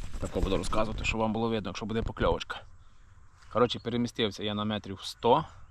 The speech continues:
на мілину. Якось так.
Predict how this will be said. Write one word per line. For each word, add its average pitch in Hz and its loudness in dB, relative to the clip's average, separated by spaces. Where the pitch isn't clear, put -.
на 117 4
мілину. 113 0
Якось 110 -6
так. - -6